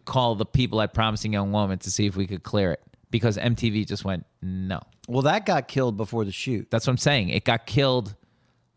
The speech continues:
Speaker 1: by M T V. It didn't even get to the level of clearance. They just said no.
Speaker 2: But are you, on Sunday when you're filming the, all those, you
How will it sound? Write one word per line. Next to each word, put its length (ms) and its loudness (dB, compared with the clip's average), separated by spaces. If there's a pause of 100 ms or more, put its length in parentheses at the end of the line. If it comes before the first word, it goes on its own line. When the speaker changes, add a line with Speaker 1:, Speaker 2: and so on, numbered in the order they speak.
(120)
Speaker 1:
by 260 2
M 240 0
T 240 0
V. 320 0
It 160 -2
didn't 140 0
even 280 -2
get 280 0
to 100 -2
the 120 0
level 420 2
of 160 -4
clearance. 400 0
They 200 2
just 220 0
said 220 0
no. 260 -4 (140)
Speaker 2:
But 160 2
are 80 4
you, 320 2 (280)
on 220 2
Sunday 460 2
when 160 2
you're 120 4
filming 360 2
the, 160 2 (180)
all 200 2
those, 420 0 (680)
you 420 2